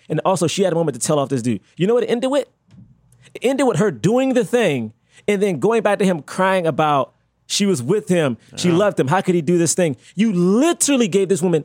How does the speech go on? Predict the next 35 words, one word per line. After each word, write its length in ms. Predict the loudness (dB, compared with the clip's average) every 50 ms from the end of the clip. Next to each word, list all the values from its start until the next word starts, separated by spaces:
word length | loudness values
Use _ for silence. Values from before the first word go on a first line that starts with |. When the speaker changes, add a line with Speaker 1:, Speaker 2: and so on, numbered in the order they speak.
| -4 -8
Speaker 1:
zero 400 | -8 -4 -2 0 0 2 2 0 0
urgency. 360 | -2 -4 -4 -8 -14 -16 -18 _ _ _ _ _ -10 _ -2
And 80 | -2 0
this 80 | 0
is 60 | 0
the 60 | 0 0
woman 200 | 0 0 0 0
you 60 | 0
gave 240 | 0 -2 -2 -4 -8 _ _ _ _ _ -4
the 120 | -2 -2
singing 380 | 0 0 0 0 0 0 0 0
parts 280 | 0 0 0 -2 -2 -2
to. 300 | -2 0 -2 -2 -4 -8 _ _ _ _ _ _ _ _
This 80 | -2 0
is 60 | 0
the 80 | 2 2
woman 180 | 2 2 2
that 100 | 2 2 2
we've 140 | 0 0 0
seen 240 | 0 0 0 0
the 120 | 0 0 0
most 380 | 2 2 2 2 0 0 -2 0
outside 440 | -2 -2 -2 0 0 0 0 2 0
of 100 | 0 0
the 80 | 0 0
Rachel 240 | 0 0 -2 -2 -2
character, 260 | 0 0 0 0 0
who 100 | 0 0
was 140 | 0 0 0
Lawrence 200 | -2 -2 -2 -2
Fishburne's 340 | -2 -4 -2 -2 -2 -2 0
character. 420 | 0 0 2 2 2 0 0 0
Speaker 2:
Mm-hmm. 400 | -2 _ _ -20 -14 -6 -2 -2
Speaker 1:
And 200 | 0 0 0 0 2
literally, 400 | 2 2 2 2 2 0 -2